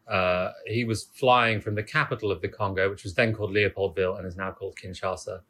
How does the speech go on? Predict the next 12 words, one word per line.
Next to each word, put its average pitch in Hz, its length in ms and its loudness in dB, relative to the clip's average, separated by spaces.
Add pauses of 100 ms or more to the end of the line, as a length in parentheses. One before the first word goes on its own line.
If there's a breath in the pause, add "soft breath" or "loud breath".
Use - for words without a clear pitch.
(400)
Uh, 101 160 2
he 107 120 2
was 120 140 0
flying 131 380 4
to 117 100 -2
a 110 60 2
summit 104 600 0
which 107 240 0
he 123 140 0
hoped 113 260 0
would 110 240 0
end 104 460 0